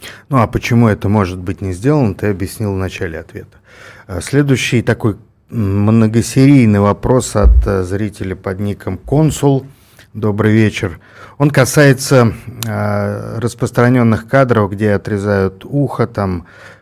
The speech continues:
производят другие меры, э, воздействия на,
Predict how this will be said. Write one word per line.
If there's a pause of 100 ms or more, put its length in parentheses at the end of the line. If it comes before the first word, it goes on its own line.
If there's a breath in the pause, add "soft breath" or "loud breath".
производят
другие (220)
меры, (340)
э,
воздействия
на,